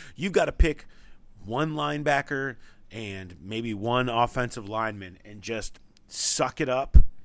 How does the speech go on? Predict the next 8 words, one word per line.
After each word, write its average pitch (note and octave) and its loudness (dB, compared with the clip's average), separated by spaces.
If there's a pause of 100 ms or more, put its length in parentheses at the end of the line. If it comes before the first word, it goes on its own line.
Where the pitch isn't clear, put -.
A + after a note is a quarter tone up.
(380)
pay C3 4
those B2+ 0
guys B2 0 (320)
maybe A#2 -6
more A#2 -2
than C3+ -6
they're B2+ 2
worth, B2+ 0